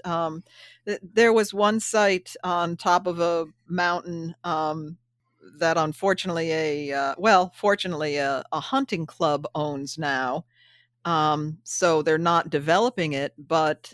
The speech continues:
um, someone years ago had said that, you know, this, m-, this row, these rows of stones, they speculated might have something to do with lunar alignments because, you know, I had one, uh,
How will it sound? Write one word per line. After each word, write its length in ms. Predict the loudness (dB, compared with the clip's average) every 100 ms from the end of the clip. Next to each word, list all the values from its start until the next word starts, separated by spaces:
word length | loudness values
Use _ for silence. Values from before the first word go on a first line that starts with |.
| -10
um, 380 | -8 -6 -6 -6
someone 480 | -2 0 2 0
years 300 | 2 0 0
ago 420 | -2 2 2 2 0
had 280 | -2 -4 -8
said 480 | -12 -2 0 0 -2
that, 180 | -10
you 80 | -6
know, 200 | -4 -4
this, 360 | -2 -4 -4 -4
m-, 220 | -2 -2 -6
this 240 | -2 -2 -2
row, 420 | 2 6 6 4
these 220 | -2 -4
rows 400 | 2 4 6 4
of 100 | -2
stones, 800 | -4 -2 0 2 2 2 -2 -6 _ _ _ _ _
they 140 | -4 -4
speculated 720 | 0 0 0 2 2 2 0
might 300 | 0 0 -2
have 200 | -6 -8
something 400 | -6 -6 -6 -8
to 100 | -8
do 280 | -6 -6 -4
with 240 | -8 -10
lunar 400 | -8 -4 -2 -4 -4
alignments 760 | -2 -2 -2 -4 -6 -14 -18
because, 640 | -16 -12 -6 -4 -4 -8 -20 _ _ -8
you 80 | 0
know, 80 |
I 120 | 2 2
had 260 | 2 0
one, 400 | 2 2 2 -2 -8 _ _ _ _ _ -10
uh, 460 | -4 0 0 -2